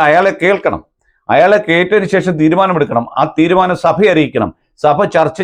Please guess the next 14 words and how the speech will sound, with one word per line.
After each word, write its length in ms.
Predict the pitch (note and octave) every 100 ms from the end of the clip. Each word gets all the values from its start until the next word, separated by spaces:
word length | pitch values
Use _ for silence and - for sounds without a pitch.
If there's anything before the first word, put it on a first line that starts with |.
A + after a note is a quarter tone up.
| D#3
ചെയ്ത് 260 | D3+ D3 D#3 D#3 - A#2+
ഏകകണ്ഠമായിട്ട് 720 | D3+ D#3+ D#3 C#3+ C3+ C3+ B2+ A2
അംഗീകാരം 440 | C3 C#3 C#3 C3+
കൊടുക്കണം. 340 | B2 A#2+ A#2+ B2 - _ - G#2
എങ്കിലേ 260 | C3 C3 B2+
എത്തിക്സ് 320 | G#2+ - D#3 -
കമ്മിറ്റിക്ക് 480 | A#2+ A#2 A#2 A2 A2 G#2+
രാഹുലിനെ 460 | A2 A2 A#2 A2+ A2+ -
പുറത്താക്കാൻ 440 | - - G#2 G#2 F2+
പറ്റൂ 220 | F2+ G2+ F#2+ G2+
എന്നുള്ളതാണ് 460 | G2+ F#2+ F#2 F2 E2+ _ _
അതിൻ്റെ 220 | E2 F2 E2
നിയമം. 240 | F2+ - - _ _ _ _ _ _ _ _ _ _ _ _ _ B2+
ഇങ്ങനെ 200 | D3 F#3